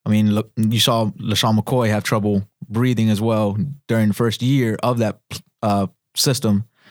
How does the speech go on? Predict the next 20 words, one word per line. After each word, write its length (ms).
I, 200
I 40
think 180
it's 160
gonna 140
be 100
a 60
little 120
bit 120
harder 260
for 380
Murray. 340
He 120
is 100
a 40
little 140
bit 160
bigger 400
as 100
well. 400